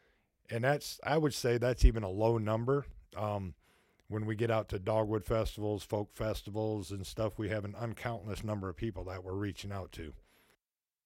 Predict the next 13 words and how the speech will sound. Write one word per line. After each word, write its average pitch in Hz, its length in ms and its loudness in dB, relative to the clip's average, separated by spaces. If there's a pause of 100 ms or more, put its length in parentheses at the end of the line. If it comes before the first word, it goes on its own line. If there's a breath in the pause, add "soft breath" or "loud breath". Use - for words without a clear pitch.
(260)
One 214 180 4
other 196 140 8
thing 160 200 8
I 139 60 8
want 139 140 6
to 120 60 0
bring 139 200 2
up 151 180 4
as 120 140 2
we 123 100 4
wrap 123 320 8
up 127 220 4
here 117 260 2